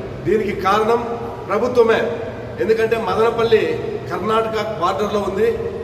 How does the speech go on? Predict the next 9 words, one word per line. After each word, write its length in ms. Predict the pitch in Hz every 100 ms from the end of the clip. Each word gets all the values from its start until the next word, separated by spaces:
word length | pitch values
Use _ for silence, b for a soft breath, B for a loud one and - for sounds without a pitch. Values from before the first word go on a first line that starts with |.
| -
కర్ణాటకలో 680 | 190 202 247 240 226 226 214 165 - - - 175
మంచి 220 | 214 233 196
మద్యం 260 | 185 220 208
అమ్ముతారు, 460 | 208 208 208 214 220 - - - - - 156 208
ఆంధ్రప్రదేశ్లో 640 | 240 226 226 226 226 214 156 113 113 113 143
నాసిరకం 520 | 208 233 247 240 233 233
మద్యం 220 | 202 202 202
అమ్ముతున్నారు. 420 | 202 - 202 196 196
కాబట్టి 340 | 202 -